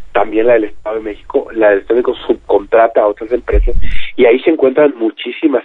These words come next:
irregularidades. Es decir, es una manera de operar de hace ya mucho tiempo y es claro que universidades se prestan,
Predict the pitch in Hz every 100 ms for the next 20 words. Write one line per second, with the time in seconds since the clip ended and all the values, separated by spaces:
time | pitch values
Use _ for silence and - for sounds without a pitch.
0 | - 107 95 95 95 104 147 170 123 -
1 | - - - - 359 - 190 - 185 233
2 | 202 156 170 165 151 117 117 127 117 110
3 | 139 113 98 92 90 101 95 110 101 110
4 | 104 92 95 - - - - 143 170 -
5 | 160 160 160 143 139 143 123 - 110 113
6 | - - 104 - -